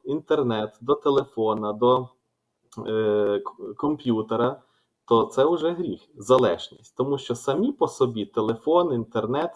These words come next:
це дар Божий, так само, якого, який можна використовувати для добрих справ. Але якщо для людини щось перетворюється в залежність,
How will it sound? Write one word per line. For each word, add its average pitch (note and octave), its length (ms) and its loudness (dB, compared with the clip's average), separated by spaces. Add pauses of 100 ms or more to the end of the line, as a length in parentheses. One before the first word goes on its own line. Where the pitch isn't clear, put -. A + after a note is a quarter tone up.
це B2+ 360 0 (240)
дар G2 520 0
Божий, A#2 360 4
так G2 280 -10
само, B2 300 -4
якого, A2+ 400 -4
який B2 240 -6
можна A#2+ 260 -6
використовувати A#2 920 -4
для A#2 200 -4
добрих C#3 380 2
справ. - 420 -6 (480)
Але A#2+ 200 2
якщо C3 520 0 (100)
для A#2+ 140 2
людини B2 720 2
щось - 480 -2
перетворюється G#2+ 880 -2
в G2 60 -12
залежність, G#2+ 840 -4